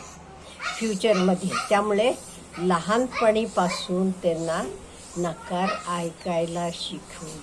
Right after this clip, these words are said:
द्या आणि त्याच्याशिवाय त्यांना जरा पेशन्सनं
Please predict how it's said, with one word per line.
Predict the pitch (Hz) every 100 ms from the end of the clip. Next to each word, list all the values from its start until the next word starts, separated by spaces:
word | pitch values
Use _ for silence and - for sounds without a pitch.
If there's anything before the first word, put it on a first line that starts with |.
| 170
द्या | 165 - - 571 - - - - - - - - -
आणि | 269 320
त्याच्याशिवाय | 320 262 254 294 294 285 269 294
त्यांना | 285 233 220 220 262 262 - - - - - - - 175 185
जरा | 226 208 226 233 233 226 - - - - - - - - - - - - - - - - - - - - - - - - - - - - - - - - - - -
पेशन्सनं | 220 208 190 - 254 269 320 - 208 165 - -